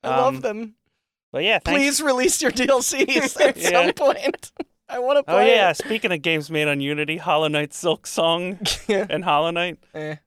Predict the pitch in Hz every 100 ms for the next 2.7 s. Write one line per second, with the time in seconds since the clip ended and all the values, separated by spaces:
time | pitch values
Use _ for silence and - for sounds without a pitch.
0 | _ 147 160 165 151 _ - 247 - 151
1 | 131 131 127 123 - 117 113 156 160 202
2 | - 226 - 254 - 269 247